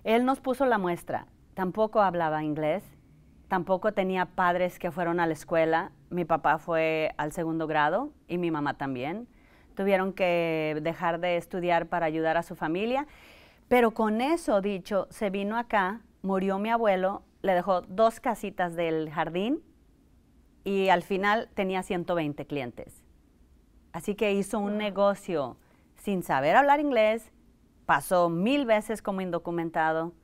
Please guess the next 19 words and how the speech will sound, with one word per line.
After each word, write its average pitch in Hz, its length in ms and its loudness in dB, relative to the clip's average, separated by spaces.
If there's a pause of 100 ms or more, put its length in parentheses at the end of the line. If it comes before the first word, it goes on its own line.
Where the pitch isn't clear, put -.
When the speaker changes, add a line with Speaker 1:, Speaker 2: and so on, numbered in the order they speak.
(340)
Speaker 1:
pero 180 180 0
le 170 120 -2
echó 165 260 -6
ganas. 151 380 -6 (800)
Speaker 2:
Que - 80 -16
ahí 220 100 0
es 208 140 -2
donde 220 180 -4
ha - 20 -6
estado 214 360 -4
como 226 240 -4
que 226 100 -6
también 214 280 -4
la 220 100 -4
clave 233 320 0
de, 220 180 -2
de 220 140 -4
tu 277 240 -2
éxito. 233 520 -4